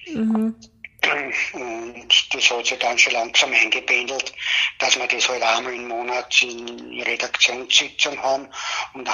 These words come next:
Speaker 2: einmal eben im Monat Live-Sendung.
Speaker 1: Okay.
Speaker 2: Abgesehen von jetzt, von der Quarantäne her.
Speaker 1: Ist das jetzt das
Speaker 2: Aber
Speaker 1: erste Mal, dass es keine Folge gibt, keine Live-Folge in zehn Jahren?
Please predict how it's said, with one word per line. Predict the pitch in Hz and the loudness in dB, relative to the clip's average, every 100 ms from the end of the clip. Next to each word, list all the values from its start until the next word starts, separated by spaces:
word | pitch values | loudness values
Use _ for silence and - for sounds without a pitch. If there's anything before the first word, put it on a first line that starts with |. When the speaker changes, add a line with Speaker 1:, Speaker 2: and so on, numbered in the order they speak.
| 110 | -2
Speaker 2:
einmal | 120 | -2
eben | 123 120 123 | -2 -2 -2
im | 123 | -8
Monat | 120 110 117 120 - - 135 | -8 -10 -6 -6 2 4 4
Live-Sendung. | 120 113 - - - 101 110 104 - _ _ - - | 2 2 4 6 4 0 -8 -10 -18 _ _ -16 -6
Speaker 1:
Okay. | 110 | -6
Speaker 2:
Abgesehen | - 220 226 - 110 | -2 2 4 2 0
von | - 117 110 | -4 -4 -6
jetzt, | 110 110 - - | -6 0 0 2
von | - - | 0 2
der | 117 117 113 110 - - - - - - - | 2 2 4 2 0 -4 -6 -6 -6 -8 0
Quarantäne | 123 110 - - 101 98 | 2 2 0 -2 -2 0
her. | 101 104 104 107 | 0 0 2 4
Speaker 1:
Ist | 247 - | 4 2
das | 254 | 4
jetzt | 254 | 6
das | - | 6
Speaker 2:
Aber | 208 | 6
Speaker 1:
erste | 226 226 - - | 6 4 2 4
Mal, | 254 190 196 | 8 8 6
dass | 226 | 0
es | 240 | -2
keine | - 226 202 214 | 2 6 6 6
Folge | 233 208 208 208 | 6 4 4 0
gibt, | 247 294 - | -2 -6 -6
keine | - 208 196 | 0 2 6
Live-Folge | 185 190 - 196 214 | 6 4 2 2 4
in | 226 226 | 2 2
zehn | 220 208 | 2 2
Jahren? | 202 302 | 2 -2